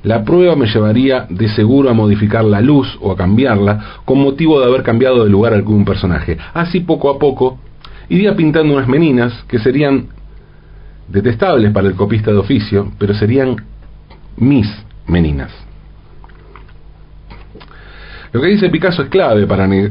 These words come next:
para analizar de qué hablamos cuando hablamos de copia y de qué hablamos cuando hablamos de original.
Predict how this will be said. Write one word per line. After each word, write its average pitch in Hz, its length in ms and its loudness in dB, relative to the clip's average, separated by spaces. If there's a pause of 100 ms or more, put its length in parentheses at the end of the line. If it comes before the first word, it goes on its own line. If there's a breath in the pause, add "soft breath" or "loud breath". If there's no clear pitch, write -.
(300)
para 95 160 -4
analizar 98 540 0
de 107 160 0
qué 110 120 0
hablamos 151 380 2
cuando 104 260 2
hablamos 123 560 0 (420)
de 107 180 -2
copia 110 460 0
y 113 80 2
de 127 140 2
qué 156 120 0
hablamos 151 380 0
cuando 101 200 0
hablamos 107 320 0
de 80 100 -2
original. 107 560 0